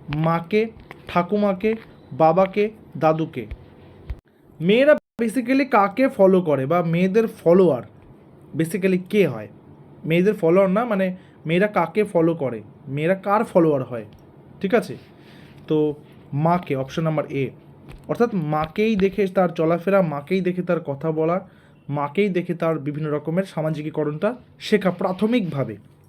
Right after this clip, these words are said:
তারপরে তো সেটাকে generation by generation সেটা চেঞ্জ হবে, সেটা আপডেট হবে, তাই না? নেক্সট আসবো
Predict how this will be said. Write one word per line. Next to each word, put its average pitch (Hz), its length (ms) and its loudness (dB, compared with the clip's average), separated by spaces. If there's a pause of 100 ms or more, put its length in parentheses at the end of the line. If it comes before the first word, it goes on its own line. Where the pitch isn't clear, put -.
(100)
তারপরে 143 300 -2
তো 220 100 -2
সেটাকে 214 440 -2 (580)
generation 196 460 2
by 202 140 4
generation 185 400 0
সেটা 190 140 -2 (100)
চেঞ্জ 202 300 2
হবে, 185 200 4
সেটা 180 260 -2
আপডেট 147 380 0
হবে, 156 160 0
তাই 202 180 2
না? 226 120 -6 (920)
নেক্সট 220 260 0
আসবো 170 400 -2